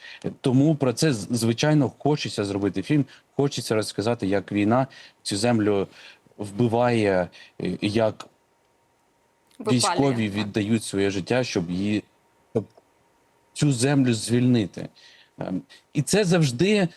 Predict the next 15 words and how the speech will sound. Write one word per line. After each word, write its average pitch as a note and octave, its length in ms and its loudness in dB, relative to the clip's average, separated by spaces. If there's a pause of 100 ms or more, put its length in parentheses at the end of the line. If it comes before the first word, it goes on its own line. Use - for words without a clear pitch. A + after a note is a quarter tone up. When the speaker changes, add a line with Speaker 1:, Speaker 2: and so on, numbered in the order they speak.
(140)
Speaker 1:
те, E3 160 2
що C#3 180 -2
ти C#3+ 140 0
як C3+ 240 0
режисер, D3 580 0 (280)
е, F2+ 360 -2 (200)
оператор, A2+ 720 0
продюсер A2+ 580 -2
шукаєш A#2 640 0
в, G2 40 -8 (440)
в G2+ 240 2
історіях, G#2+ 580 0
які F2+ 180 -10
намагаєшся F#2+ 560 -2
розказати. F2+ 580 -2